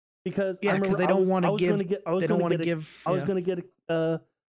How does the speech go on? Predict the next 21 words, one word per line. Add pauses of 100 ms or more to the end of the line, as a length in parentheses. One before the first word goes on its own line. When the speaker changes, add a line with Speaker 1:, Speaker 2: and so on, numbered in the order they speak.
(300)
Speaker 1:
an,
an
audiobook,
and
I
can't
buy (100)
on, (460)
on,
on, (420)
on
the
Audible (600)
app. (540)
Speaker 2:
Yeah,
'cause,
'cause, (120)
like, (340)
in,
in
le-,